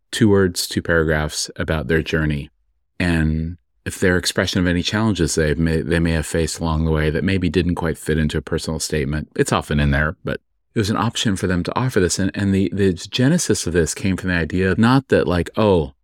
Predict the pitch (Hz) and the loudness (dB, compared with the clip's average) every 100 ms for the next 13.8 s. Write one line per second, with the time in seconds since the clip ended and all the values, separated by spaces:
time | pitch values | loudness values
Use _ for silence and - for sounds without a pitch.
0 | _ - - 110 110 - 85 90 82 - | _ -8 -2 2 2 4 2 2 0 -2
1 | - 78 76 - - _ _ - 110 101 | -2 -2 -4 -10 -18 _ _ -4 -2 0
2 | - - 101 - 87 78 76 71 67 - | -2 2 2 4 0 0 -2 -2 -4 -4
3 | 78 76 73 85 - - 76 - 57 65 | -2 0 0 -2 -2 -4 -6 -6 -10 -10
4 | - _ _ _ _ _ _ _ 127 135 | -14 _ _ _ _ _ _ _ -2 2
5 | 185 180 156 139 113 - 117 87 57 - | 4 4 4 4 4 2 2 2 -4 -12
6 | _ _ _ _ _ _ _ 113 104 - | _ _ _ _ _ _ _ -2 0 -2
7 | - 82 95 90 85 85 - - 101 101 | -10 -6 -2 -2 -2 -4 -6 0 2 4
8 | 139 147 - - - _ 95 92 85 82 | 4 2 0 -12 -20 _ -2 0 2 0
9 | 80 - - - 90 82 85 85 - - | 0 -4 -6 -10 -4 -2 0 -2 -6 -18
10 | _ _ _ - 104 92 - 127 127 - | _ _ _ -6 -4 -4 0 2 2 0
11 | - - 104 104 104 85 71 - - - | -2 -4 0 0 2 0 0 -2 -6 -14
12 | _ _ _ - 90 85 80 76 - _ | _ _ _ -2 0 2 0 -2 -6 _
13 | _ - - 92 85 - 78 | _ -12 -2 0 0 -2 -4